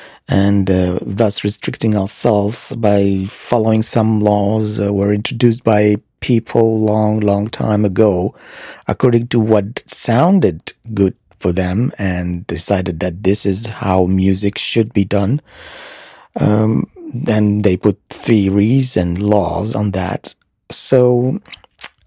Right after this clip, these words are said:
we will going to discuss and see all of that. And this will open up your mind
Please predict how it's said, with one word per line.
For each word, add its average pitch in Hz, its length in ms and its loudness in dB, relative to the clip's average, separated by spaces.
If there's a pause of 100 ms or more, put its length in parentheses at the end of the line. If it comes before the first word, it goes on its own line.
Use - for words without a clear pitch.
(280)
we 160 180 6
will 190 200 4
going 180 280 2
to 160 60 -4
discuss 147 400 0
and 131 120 2
see - 180 0
all 110 220 4
of 95 160 -4
that. 87 360 -4 (280)
And 107 200 4
this 143 220 2
will 123 180 2
open 113 240 4
up 104 180 0
your 101 120 2
mind 92 520 0